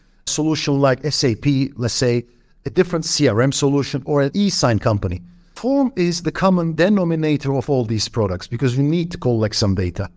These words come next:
This is actually what we have been talking internally, but it's actually what we've seen coming from customers as well. For example, we have Jotform Sign, an e-sign solution. We have Jotform Tables, like a Google Sheet solution, like a spreadsheet, actually.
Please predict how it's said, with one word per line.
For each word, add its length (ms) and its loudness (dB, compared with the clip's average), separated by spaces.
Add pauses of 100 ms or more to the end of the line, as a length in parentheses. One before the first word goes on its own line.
(240)
This 180 -2
is 60 0
actually 500 2
what 320 0
we 140 2
have 280 2
been 240 2
talking 540 0
internally, 580 0 (600)
but 100 4
it's 100 0
actually 320 4
what 180 0
we've 160 -2
seen 340 0
coming 240 0
from 200 -2
customers 580 0
as 180 -2
well. 200 -10 (520)
For 100 0
example, 300 -2
we 80 4
have 100 4
Jotform 420 2
Sign, 220 0
an 140 0
e-sign 400 0
solution. 400 -4
We 80 0
have 260 2 (400)
Jotform 460 2
Tables, 500 0 (240)
like 220 0
a 100 2
Google 320 2
Sheet 260 -2
solution, 480 0
like 200 -2
a 160 -4 (280)
spreadsheet, 560 0
actually. 440 0